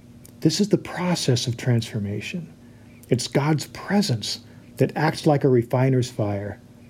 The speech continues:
to bring out the pure gold, removing all the impurities, revealing his glory.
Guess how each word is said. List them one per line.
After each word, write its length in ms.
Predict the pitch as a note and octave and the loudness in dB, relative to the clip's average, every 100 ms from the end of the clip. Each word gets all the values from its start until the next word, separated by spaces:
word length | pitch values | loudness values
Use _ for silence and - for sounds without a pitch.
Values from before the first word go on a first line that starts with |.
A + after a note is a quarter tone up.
| - - | -20 -12
to 80 | - | -2
bring 320 | B2 C#3 D3 | 4 4 4
out 220 | C3 A#2+ | 0 -2
the 80 | A#2+ | -4
pure 380 | - - C3+ B2+ | -6 0 2 2
gold, 440 | A2+ G#2+ G2+ F#2 - | 2 -2 -2 -8 -2
removing 560 | A#2+ A#2 B2 E3+ D#3 D3 | 2 4 6 6 4 0
all 180 | C#3+ C3+ | 0 2
the 160 | C3 | 2
impurities, 720 | B2 A#2 B2 A2+ G#2+ A#2 A#2 - - - - - - | 2 2 0 0 -2 -4 -6 -12 -20 -20 -20 -14 0
revealing 720 | A#2+ G2 A#2+ C3+ G2+ G2 G2 - | 0 4 4 2 -2 -10 -12 -8
his 300 | - C3 A#2+ | 2 2 2
glory. 540 | - B2 B2+ - B2 | -2 -2 -2 -4 -8